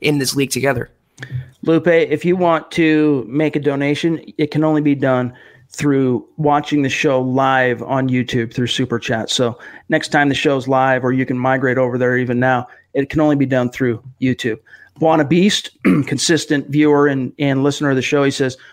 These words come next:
Speaker 2: "Why is the national media going crazy for the Steelers' Duck Hodges, but will not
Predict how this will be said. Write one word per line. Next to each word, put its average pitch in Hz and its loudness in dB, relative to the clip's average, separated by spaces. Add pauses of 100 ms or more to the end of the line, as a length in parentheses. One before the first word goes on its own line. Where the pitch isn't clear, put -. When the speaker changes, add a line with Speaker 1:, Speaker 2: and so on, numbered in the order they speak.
(200)
Speaker 2:
"Why 160 2
is 220 2
the 170 2
national 151 2
media 135 2
going 127 -2
crazy 143 0
for 135 -2
the 123 -4
Steelers' 135 -2
Duck 135 -4
Hodges, 147 0 (340)
but 120 -2
will 135 -2
not 160 2